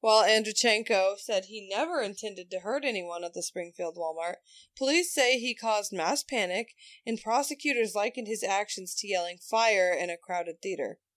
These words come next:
A search of Andrichenko's YouTube channel shows he has a history of trying to get a rise out of people on video, though there is nothing on the same scale as the Walmart incident.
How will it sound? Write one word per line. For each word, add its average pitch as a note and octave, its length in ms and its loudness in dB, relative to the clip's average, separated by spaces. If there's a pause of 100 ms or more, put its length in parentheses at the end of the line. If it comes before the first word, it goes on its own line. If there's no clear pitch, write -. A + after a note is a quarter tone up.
(1700)
A G#3 80 0
search C4+ 440 4
of A#3+ 140 2
Andrichenko's G3 920 -4
YouTube C#4 340 -4
channel F#3+ 400 -6
shows G#3+ 360 -4
he C4 120 -6
has C4 140 -6
a C4 120 -10
history B3 440 -2
of F#3 100 -8
trying A3+ 460 -2
to G#3+ 100 -10
get G#3 140 -2
a F3 80 0
rise G#3 340 2
out F3+ 140 2
of E3 120 -10
people F3 440 -8 (280)
on G#3+ 240 -2
video, C#3 460 -4 (640)
though A#3 160 4
there A#3 140 0
is G#3+ 120 -4
nothing G3+ 380 -6
on F#3 180 -12
the F3+ 80 -16
same F3+ 260 -6
scale F3+ 540 -2
as E3+ 140 -12
the F#3 80 -12
Walmart G3 420 -2
incident. - 440 -14